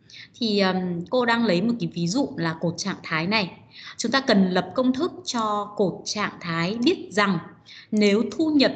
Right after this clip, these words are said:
trên mười triệu thì trạng thái sẽ là vui, còn ngược lại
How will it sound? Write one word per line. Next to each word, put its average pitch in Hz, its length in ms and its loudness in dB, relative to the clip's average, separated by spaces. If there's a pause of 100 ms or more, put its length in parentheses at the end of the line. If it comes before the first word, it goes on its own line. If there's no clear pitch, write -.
trên 262 400 2
mười 190 280 2
triệu 233 320 0 (180)
thì 190 220 -2
trạng 165 340 -6
thái 170 300 -4
sẽ 214 140 -8
là 226 180 0 (120)
vui, 247 260 6 (380)
còn 190 300 4
ngược 208 240 6
lại 202 280 0